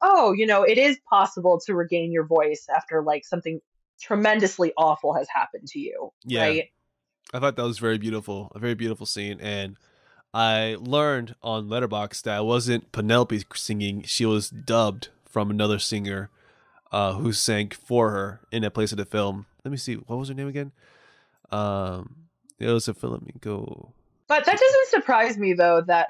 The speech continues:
Speaker 1: her, uh, her voice was dubbed. You know, like, I, I think that that's more common in film, is that they would rather just go with the, with the sure bet than to, than to go with, uh,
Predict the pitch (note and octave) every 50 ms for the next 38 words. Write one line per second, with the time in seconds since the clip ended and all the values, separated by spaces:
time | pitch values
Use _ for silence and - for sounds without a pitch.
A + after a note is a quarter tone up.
0 | - - - G3 F#3+ F#3+ F#3 F3+ - - E3+ E3+ E3 D#3+ D3+ D3 C#3+ - - -
1 | - G#3+ F#3+ - - F#3 F#3 F#3 - - F#3+ F3+ F3 - _ F#3+ F3 E3+ D#3+ D#3
2 | D#3+ E3 - _ _ _ _ _ _ _ _ _ _ _ G#3 G3+ G3 F#3+ F#3 F#3
3 | F#3+ G3 F#3+ G3 F#3 F3+ F#3 - G#3 B3+ - - D#4 D4+ G4+ A#4 A#4 A#4+ A4+ -
4 | D4 C#4+ C#4+ - A#3+ A3+ A3 A3+ A3 G#3 - - G3+ F#3 F3+ F3 E3 E3 E3 E3
5 | E3 D#3+ D#3+ - - E3 D#3 D#3 D#3 D#3 D3+ D3+ - - D#3+ - E3+ E3 E3 E3+
6 | E3+ E3 E3+ E3 E3 D#3+ E3 E3 - E3+ D#3+ - - - E3+ D#3+ D#3+ E3 D#3+ D#3
7 | - _ D#3+ D#3 D3+ D3+ C#3+ C3+ C#3+ E3+ F3 E3+ - F#3 - - G3+ F#3 F3+ F3
8 | F3 - D#3+ D#3+ E3+ G#3+ - - - E3 F3 E3+ E3+ E3 E3 E3 D#3+ - - F#3+
9 | E3 D#3 D#3 D#3 D3+ D3 C#3+ C#3 C#3 C#3+ _ _ _ _ _ _ _ _ _ F#3+
10 | F#3 F3+ G3 F#3+ E3+ F#3+ F3 E3+ F3 E3+ F3 E3 E3+ - E3+ D#3+ D#3+ D3+ C#3 C3
11 | G#2 F#2+